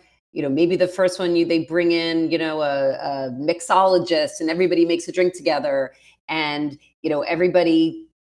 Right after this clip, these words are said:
you know, goes around and says something and, and, and it's inclusive versus, versus your experience with it. And so, you know, that's,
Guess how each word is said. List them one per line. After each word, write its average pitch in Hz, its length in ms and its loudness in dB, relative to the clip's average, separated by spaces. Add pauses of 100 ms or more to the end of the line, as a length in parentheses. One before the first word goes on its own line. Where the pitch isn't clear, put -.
(460)
you 165 220 -6
know, - 80 -8 (140)
goes 180 260 2
around 175 500 2
and 156 380 -2
says 214 380 -2
something 120 560 -8
and, 151 280 -6
and, 151 320 -6 (100)
and 160 100 -6
it's 151 240 -12
inclusive 147 880 -4 (340)
versus, 175 600 -2
versus 175 460 -4
your 160 140 2
experience 160 720 -8
with 110 140 -12
it. 98 220 -16
And 139 240 -8
so, 151 380 -4 (280)
you 160 100 -6
know, 156 60 -2
that's, 190 300 -6